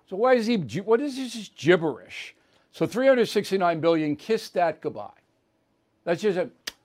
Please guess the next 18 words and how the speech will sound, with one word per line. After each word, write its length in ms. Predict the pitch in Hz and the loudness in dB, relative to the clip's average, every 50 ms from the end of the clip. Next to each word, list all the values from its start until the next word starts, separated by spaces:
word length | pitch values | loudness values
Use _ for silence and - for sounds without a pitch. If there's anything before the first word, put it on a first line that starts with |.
| _ _ _ _ | _ _ _ _
see 360 | - - - - 262 262 247 | -18 -8 -2 0 2 2 2
you 160 | 240 254 254 | 2 0 2
later, 640 | 240 240 254 254 240 226 202 196 196 190 190 180 - _ _ _ | 4 6 8 8 10 8 8 6 4 2 0 -2 -6 _ _ _
three 240 | - 160 196 226 226 | -4 -2 -2 -2 -2
sixty-nine 840 | - - 233 220 - - - 214 196 202 202 196 196 196 190 190 175 | -2 -4 -4 -4 -4 -6 -6 -4 -2 0 2 4 4 2 2 2 0
billion 420 | 196 208 214 208 196 185 180 165 | 0 2 2 2 2 0 0 -2
taxpayer 520 | - 180 190 190 190 - - 202 190 180 | 0 0 0 0 0 -4 -6 -4 -2 -2
money. 280 | 175 180 185 180 170 170 - 139 139 - _ _ _ _ | -2 -2 -6 -6 -6 -8 -12 -14 -20 -20 _ _ _ _
Boom. 240 | - 170 143 - - _ _ _ _ _ | 0 0 0 -2 -6 _ _ _ _ _
Why 160 | 156 160 175 | 2 4 4
do 100 | 170 170 | 6 4
I 100 | 170 160 | 4 2
say 200 | - - 135 117 | -2 -6 -10 -10
that? 200 | 104 107 - _ _ _ _ _ _ _ _ _ _ _ _ _ _ _ _ _ | -10 -14 -20 _ _ _ _ _ _ _ _ _ _ _ _ _ _ _ _ _
Because 280 | 175 156 185 175 135 | -2 0 0 0 0
Biden 520 | 127 127 202 226 277 294 254 208 196 170 160 | -2 0 2 4 6 4 4 2 -4 -4 -4
knows, 440 | 156 147 135 135 139 156 165 160 180 | -4 -4 -4 -6 -8 -8 -10 -8 -8
or 160 | 185 180 | -8 -10